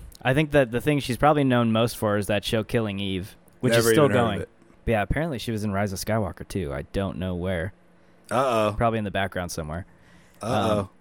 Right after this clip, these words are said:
Speaker 1: but yeah, I loved her. I thought she was great, and, uh, I, I dug the chemistry between her and <laughs> Ryan Reynolds in this movie.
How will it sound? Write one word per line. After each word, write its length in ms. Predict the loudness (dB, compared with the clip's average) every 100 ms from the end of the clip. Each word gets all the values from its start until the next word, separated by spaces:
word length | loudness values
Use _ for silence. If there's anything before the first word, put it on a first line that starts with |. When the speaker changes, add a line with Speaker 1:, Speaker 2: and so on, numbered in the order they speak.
| _ -2
Speaker 1:
but 160 | 4
yeah, 280 | 6 6 4
I 140 | 2 2
loved 300 | 2 0 2
her. 100 | 0
I 100 | 2
thought 200 | 0 2
she 120 | 0
was 140 | 0
great, 320 | 0 0 0 -2
and, 300 | 0 0 2
uh, 340 | 2 0 -2 -6 _ _ _
I, 220 | 2 2 2
I 140 | 0 0
dug 480 | 2 4 4 0 -2
the 100 | 0
chemistry 520 | 0 0 -2 -2 -2
between 500 | -2 -2 -2 0 -2
her 640 | 0 2 2 2 0 -2 -10 _ _ _ _ _
and 640 | -2 0 2 2 4 2 2 2 0 -2 -8
<laughs> 180 | -12 0
Ryan 340 | 2 2 2
Reynolds 440 | 0 2 0 -4
in 160 | -6 -2
this 180 | -2 -2
movie. 380 | -2 0 -2